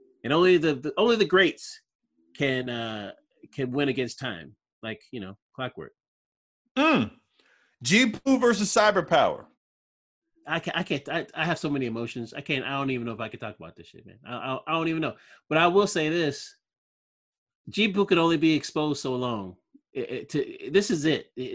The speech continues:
Speaker 1: it, he, he, I believe if he doesn't go any further in the playoffs, it, we won't hear from G-Poo for another couple of years. G-, G-Poo will go back to being G-Poo. I'll put it that way.
Speaker 2: So,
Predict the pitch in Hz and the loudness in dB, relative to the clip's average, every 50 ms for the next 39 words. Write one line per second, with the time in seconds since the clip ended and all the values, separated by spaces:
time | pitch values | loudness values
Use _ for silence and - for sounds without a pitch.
0 | 151 160 139 104 165 170 - - - - - - - _ _ _ _ _ _ _ | -4 -4 -2 -2 -2 -4 -4 -4 -12 -16 -16 -18 -20 _ _ _ _ _ _ _
1 | _ _ _ _ _ _ _ _ - 135 170 190 196 190 185 180 180 180 165 156 | _ _ _ _ _ _ _ _ 0 2 2 6 6 8 8 10 10 10 8 6
2 | 147 143 - 185 175 180 175 170 170 156 139 156 160 160 160 156 143 - 156 156 | 4 0 0 2 2 2 2 2 -2 -2 0 0 2 2 2 2 0 -2 -2 -2
3 | 156 151 143 139 135 - - 151 151 151 147 143 151 147 - - _ _ _ _ | -2 -2 -4 -4 -6 -6 -6 -4 -4 -2 -2 -2 -4 -4 -8 -16 _ _ _ _
4 | _ _ _ _ _ _ _ _ _ - - - - 135 139 165 175 175 160 151 | _ _ _ _ _ _ _ _ _ -16 -16 -14 -6 2 4 6 6 6 4 4
5 | 147 160 156 143 143 139 123 110 135 131 127 - 139 135 123 113 - 120 117 117 | 2 4 2 2 0 -2 -6 -2 -2 -2 -2 -2 -2 -2 -2 -2 -4 -6 -4 -4
6 | 110 107 - 110 - - 104 104 104 95 85 - - 143 156 151 127 156 202 208 | -6 -6 -8 -10 -10 -8 -8 -6 -6 -6 -8 -6 -2 -2 -2 0 2 2 2 2
7 | - 240 226 208 170 180 185 156 170 160 147 - 147 127 143 135 123 117 117 117 | 2 2 2 2 4 4 2 2 2 0 0 0 -4 -4 -2 -4 -4 -4 -4 -6
8 | 110 - - 98 76 - _ _ _ _ _ _ _ _ _ _ _ - 110 107 | -10 -8 -8 -10 -10 -10 _ _ _ _ _ _ _ _ _ _ _ -14 -12 -8
9 | - 113 101 - 98 80 - 62 - - _ _ _ _ _ _ _ - - 190 | -8 -8 -6 -6 -8 -10 -10 -14 -18 -20 _ _ _ _ _ _ _ -2 0 0